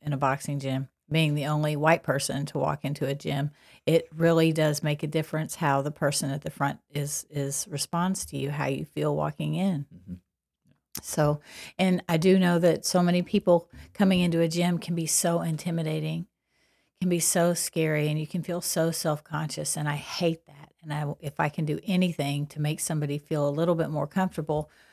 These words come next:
Speaker 1: because everybody is there trying to get better, don't have a damn ego about it. Just,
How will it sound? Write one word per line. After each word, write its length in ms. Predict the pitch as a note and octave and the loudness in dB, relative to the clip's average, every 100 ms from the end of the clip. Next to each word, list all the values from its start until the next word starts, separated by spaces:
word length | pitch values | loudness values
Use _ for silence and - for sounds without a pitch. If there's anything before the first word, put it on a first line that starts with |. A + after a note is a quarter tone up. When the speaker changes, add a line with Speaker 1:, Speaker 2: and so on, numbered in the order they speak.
| _ _ _ _ G3 | _ _ _ _ -2
Speaker 1:
because 320 | G3 G3+ - | 2 2 2
everybody 680 | A3+ A3 G#3+ G3+ G3+ G3+ F#3+ | 2 4 4 2 2 0 0
is 180 | G3 - | -2 0
there 240 | G3 G3 | 2 2
trying 360 | F#3+ G3+ F#3 F#3 | 0 -2 0 -2
to 60 | F#3+ | -2
get 260 | F#3+ - | -4 0
better, 480 | G3+ G3+ F#3+ F#3+ G3+ _ _ _ _ _ _ | 2 4 4 4 0 _ _ _ _ _ _
don't 180 | F#3+ G3 | 0 0
have 200 | D3+ G3 | 0 0
a 60 | F#3 | 0
damn 420 | F3 F3+ F#3+ F#3 | -2 -2 0 -2
ego 380 | F3+ G#3 G#3 D#3+ | -2 0 0 0
about 340 | D#3+ - - - | -2 -4 -6 -8
it. 120 | - _ _ _ _ _ | -18 _ _ _ _ _
Just, 300 | E3+ - - | -6 -6 -10